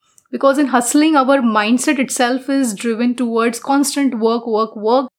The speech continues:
these many hours of work to create some result. Whereas on the other hand, when we are in the right state of mind, when we are having that kind of a focus, we want to create with such kind of a aligned, inspired, small action step,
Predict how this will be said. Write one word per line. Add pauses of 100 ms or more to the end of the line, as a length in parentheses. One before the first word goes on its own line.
(360)
these
many
hours
of
work
to
create
some
result.
Whereas
on
the
other
hand,
when
we
are
in
the
right
state
of
mind,
when
we
are (100)
having
that
kind
of
a
focus, (300)
we
want
to
create
with
such
kind
of
a (400)
aligned,
inspired,
small
action
step,